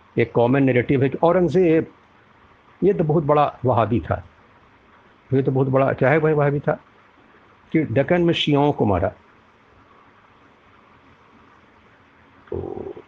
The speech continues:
बिना पता नहीं जानते बूझे या नहीं जानते बुझते हैं क्या, बिना इसको वेरीफाई किए हुए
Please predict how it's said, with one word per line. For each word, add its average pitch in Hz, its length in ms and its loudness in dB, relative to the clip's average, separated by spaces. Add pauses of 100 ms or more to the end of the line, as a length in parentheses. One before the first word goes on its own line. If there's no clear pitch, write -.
(1000)
बिना 160 320 4 (400)
पता 156 220 2
नहीं 160 300 2
जानते 117 500 0
बूझे 110 420 -2
या 123 140 0
नहीं 110 240 0
जानते 107 400 0
बुझते 107 320 -6
हैं 113 120 2
क्या, 101 260 -2 (680)
बिना 131 260 0 (500)
इसको 123 520 -2
वेरीफाई 117 560 0
किए 95 280 0
हुए 90 180 -2